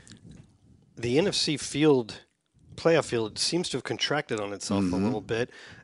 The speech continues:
Speaker 1: and we've been focused on the Bucs winning a division title,
Speaker 2: Right.
Speaker 1: but you know, just like nobody believed in the Bucs to start the season,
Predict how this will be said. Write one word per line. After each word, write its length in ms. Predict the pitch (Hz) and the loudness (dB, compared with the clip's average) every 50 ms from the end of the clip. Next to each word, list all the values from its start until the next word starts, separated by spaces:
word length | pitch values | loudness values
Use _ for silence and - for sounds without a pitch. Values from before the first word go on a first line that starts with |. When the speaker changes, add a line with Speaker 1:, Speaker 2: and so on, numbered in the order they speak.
| - - | 0 4
Speaker 1:
and 420 | 135 135 131 131 127 120 120 - - - - - - - - - _ _ _ _ _ - | 6 8 8 8 6 4 2 -4 -10 -16 -20 -20 -20 -20 -20 -20 _ _ _ _ _ 2
we've 220 | 143 156 165 - | 4 4 6 6
been 140 | 214 185 - | 6 4 8
focused 520 | - 175 160 151 - - 127 - - - - | 8 8 8 8 8 6 2 0 0 -2 -2
on 460 | 123 120 117 113 107 104 104 104 104 - - - - | -2 -2 0 0 -2 -4 -4 -8 -10 -12 -16 -8 -6
the 100 | - 107 | -6 -6
Bucs 380 | - - 127 123 120 - - | 0 2 2 2 2 0 -2
winning 400 | 107 110 117 117 117 113 110 107 | -4 -2 -2 -2 -2 -2 -2 -4
a 40 | 98 | -4
division 360 | 95 101 95 110 101 90 98 | -6 -6 -6 -6 -6 -8 -8
title, 480 | - - 131 131 131 107 104 98 104 - - - | -6 -4 -2 -2 -2 -2 -2 -4 -4 -6 -8 -8
Speaker 2:
Right. 180 | 80 - - - | -8 -8 -4 0
Speaker 1:
but 220 | 131 123 113 - - | 0 0 0 -2 -2
you 160 | 131 139 143 | -2 0 2
know, 420 | 139 135 143 156 156 147 139 131 127 | 4 8 10 10 12 12 12 10 10
just 260 | 123 143 143 - - | 8 6 6 8 8
like 160 | 143 131 120 | 6 6 6
nobody 460 | 123 139 135 131 127 123 120 113 110 | 8 6 8 8 6 4 2 0 -2
believed 480 | 98 - - - 127 123 127 131 127 123 | -4 -10 -6 -2 2 4 4 4 4 2
in 80 | 113 110 | -2 -2
the 60 | 104 | -2
Bucs 280 | 104 120 110 - - - | 0 0 0 0 -2 -2
to 60 | 107 | -2
start 260 | - - 113 101 - | -2 -2 -2 -4 -4
the 40 | - | -4
season, 480 | - - 139 139 117 107 104 98 98 | -4 -2 -2 -2 -2 -2 -4 -4 -6